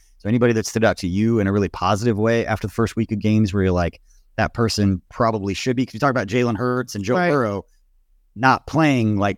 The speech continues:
Speaker 1: they were guys already in that conversation.
Speaker 2: Yeah.
Speaker 1: So if you're moving them out and you're putting Tua in, who might be somebody that, uh, you could see sliding in there?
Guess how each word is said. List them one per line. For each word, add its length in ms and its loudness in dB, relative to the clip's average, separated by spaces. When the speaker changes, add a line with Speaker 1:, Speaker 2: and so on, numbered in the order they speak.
Speaker 1:
they 160 -2
were 260 -2
guys 280 0
already 340 4
in 80 4
that 160 2
conversation. 680 0
Speaker 2:
Yeah. 60 -4
Speaker 1:
So 160 -2
if 120 -2
you're 80 0
moving 240 2
them 100 0
out 200 -2
and 60 -8
you're 100 -4
putting 280 -2
Tua 300 2
in, 260 0
who 240 2
might 180 2
be 140 2
somebody 340 2
that, 300 -2
uh, 100 2
you 160 2
could 120 -6
see 120 -12
sliding 320 -10
in 80 -14
there? 120 -20